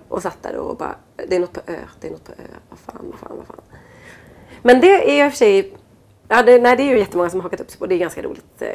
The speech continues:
det kan jag, dels kan jag bjuda på det. Sen så är det, det var absolut bästa sättet att marknadsföra sig. Det var att, att bomma en fotbollsfråga. För det är ju, det är ju <laughs> exakt det alla vill prata om när man träffar dem, liksom. Så att, eh, ja, att gå bort sig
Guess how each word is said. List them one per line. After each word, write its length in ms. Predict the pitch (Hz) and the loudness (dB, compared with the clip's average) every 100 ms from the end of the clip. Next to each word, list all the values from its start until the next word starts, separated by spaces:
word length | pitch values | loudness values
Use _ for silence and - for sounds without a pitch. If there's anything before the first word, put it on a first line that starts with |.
| - - | -10 -12
det 80 | |
kan 180 | 170 135 | -12 -12
jag, 460 | 120 - - - 214 | -14 -16 -16 -14 -2
dels 200 | 202 240 | 2 2
kan 80 | 208 | 2
jag 40 | |
bjuda 220 | 185 185 196 | 0 0 0
på 60 | |
det. 100 | 208 | -2
Sen 140 | - 196 | -4 -2
så 80 | |
är 60 | 214 | -2
det, 120 | 185 | -2
det 100 | 185 | -2
var 80 | 196 | -2
absolut 300 | 190 - 190 | -2 -4 -6
bästa 200 | 180 165 | -8 -12
sättet 280 | 160 - - | -14 -12 -10
att 100 | 180 | -8
marknadsföra 480 | 170 - - 175 170 | -8 -10 -12 -10 -8
sig. 140 | - | -4
Det 80 | 180 | -2
var 280 | 175 175 170 | -2 -2 -6
att, 60 | - _ _ | -12 _ _
att 140 | - 185 | -6 -2
bomma 240 | 185 170 | -2 -2
en 60 | 165 | -6
fotbollsfråga. 520 | 180 170 - 185 214 - | -8 -8 -8 -6 -6 -2
För 80 | 214 | 2
det 60 | 208 | 6
är 80 | |
ju, 60 | 214 - _ _ - | 4 2 _ _ -2
det 120 | 196 | 2
är 120 | 220 | 2
ju 60 | 220 - | 0 -4
<laughs> 60 | |
exakt 500 | 254 208 - 160 - | -6 -6 -6 -6 -4
det 80 | - | -4
alla 160 | 202 - | -4 -4
vill 120 | 196 | -4
prata 300 | 202 170 208 | -4 -2 -2
om 140 | 196 - 311 - - 190 | -2 -6 -14 -14 -18 -4
när 100 | 175 | -2
man 120 | 170 | 0
träffar 240 | 170 - 170 | -2 -8 -8
dem, 100 | - | -8
liksom. 280 | 185 175 - - _ _ - | -10 -14 -18 -20 _ _ -8
Så 60 | |
att, 260 | 185 - 196 | -8 -6 -4
eh, 140 | 175 | -2
ja, 260 | 175 220 285 - | 4 4 4 -2
att 140 | 220 | -2
gå 80 | 208 | 0
bort 180 | 196 - | -2 -4
sig 300 | 233 220 | -4 -4